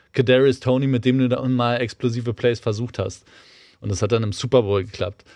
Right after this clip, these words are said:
Ist alles gut, aber du hattest diese zweite Option. Und ich bleibe weiterhin dabei, für, um absoluter Favorit zu w-, sein,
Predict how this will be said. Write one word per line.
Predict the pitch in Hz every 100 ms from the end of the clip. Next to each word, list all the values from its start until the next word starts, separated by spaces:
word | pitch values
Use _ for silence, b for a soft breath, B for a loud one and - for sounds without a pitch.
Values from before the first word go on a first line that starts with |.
| _
Ist |
alles | - 120 -
gut, | 170 131
aber | 110 117
du | 117 107
hattest | 131 135 -
diese | 107 101
zweite | - 104 101
Option. | 98 - 101 98 98 b b b b
Und | 104 - _ _ _ _ _ _ _ _
ich | - 131 - _ _
bleibe | 120 123 127
weiterhin | 117 120 120 117
dabei, | 113 110 110 110 - _ _ _ _ _ _ _ _
für, | 120 120 113 113 104 - _ _
um | - 120 127 _ _
absoluter | 147 131 143 143 127 117
Favorit | 123 113 110 143 -
zu | - 110
w-, | 90 92 - - - _ _
sein, | _ 101 98 107 95